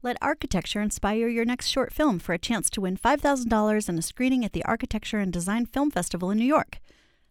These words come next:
The fourth annual A I A Film Challenge invites filmmakers to team with architects and share stories of architects and civic leaders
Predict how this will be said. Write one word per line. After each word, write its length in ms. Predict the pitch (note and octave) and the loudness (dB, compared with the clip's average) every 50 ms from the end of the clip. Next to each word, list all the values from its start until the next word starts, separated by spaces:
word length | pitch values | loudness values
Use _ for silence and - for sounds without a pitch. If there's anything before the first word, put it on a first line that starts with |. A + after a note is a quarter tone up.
| - - - | -12 -6 -6
The 60 | G#3 | -2
fourth 280 | - - C#4 D4 - - | 4 4 4 4 4 0
annual 340 | A3+ A3 A3 A3 A3+ A3 A3+ - | 0 0 2 2 2 0 -2 -2
A 180 | - F#3+ F3+ | -2 -2 -2
I 100 | F3 E3+ | 0 0
A 160 | E3 D#3 D3+ E3 | -2 -2 -2 -4
Film 260 | - - C4 C4+ C4 | -2 0 0 0 0
Challenge 400 | - - B3 B3 B3 B3+ B3 - | 0 0 0 0 2 0 0 0
invites 380 | A3+ G3+ F#3 G3 F#3 - - - | 0 0 0 0 -2 -4 -6 -6
filmmakers 480 | - C4 C4 B3+ B3+ - - G#3+ - | -2 0 0 0 0 0 -4 -4 -4
to 100 | - - | -4 -6
team 260 | - - - C4+ C4+ C4 | -4 -2 0 2 2 2
with 160 | A3+ - - | 0 0 0
architects 560 | - G#3+ G#3+ - - - G#3+ - - - - | -2 -2 -2 -4 -6 -4 -4 -4 -4 -4 -6
and 100 | F#3+ F#3+ | -4 -4
share 180 | - - B3+ C#4 | -2 -2 -2 -2
stories 480 | - - - D#4+ D4 A3+ G3 G3 F#3 | -4 -4 0 0 2 2 2 0 -2
of 100 | F3 - | -2 -2
architects 580 | - - A3 G#3+ C4 B3+ - B3 B3 A#3+ - - | -2 -2 -2 -2 -2 -2 0 0 -2 -2 -4 -8
and 120 | D#3+ E3+ | -8 -6
civic 280 | - - G#3+ A#3+ A#3+ - | -4 -4 -4 -4 -4 -4
leaders 440 | G3 F#3+ F3 F3+ F3+ F#3 F3+ - | -4 -2 0 0 -2 -2 -4 -6